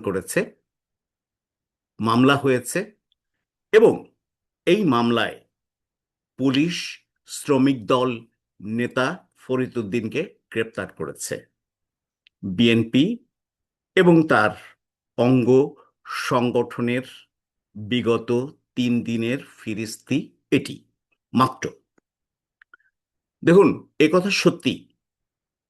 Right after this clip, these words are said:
স্বৈরাচার সরকার পতন হওয়ার পর থেকে এই পর্যন্ত, মানে সেই গত বছরের পাঁচই আগস্টের পর থেকে আজ পর্যন্ত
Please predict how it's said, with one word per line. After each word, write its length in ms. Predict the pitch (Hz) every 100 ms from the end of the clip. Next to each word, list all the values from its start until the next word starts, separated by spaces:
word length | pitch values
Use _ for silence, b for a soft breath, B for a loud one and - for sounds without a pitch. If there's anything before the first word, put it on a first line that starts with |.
| _ _ _ _
স্বৈরাচার 520 | - 156 151 147 147
সরকার 460 | - - 143 - 131 -
পতন 280 | 117 - 127
হওয়ার 360 | - 131 123
পর 260 | - - 131 -
থেকে 400 | - - 127 - _
এই 180 | 151 170 -
পর্যন্ত, 680 | 127 92 - 170 151 107 - - _ _ _ b b b b b
মানে 200 | 110 120
সেই 500 | 113 - 143 127 - _ _ _ _
গত 200 | 127 135
বছরের 580 | 131 127 - 135 123 117 110 _
পাঁচই 520 | - 123 - 131 113 - _
আগস্টের 580 | 110 110 110 - - 120 - -
পর 140 | 127 -
থেকে 420 | - 127 120 - - _ -
আজ 420 | 151 160 156 - -
পর্যন্ত 640 | 147 135 - 165 151 151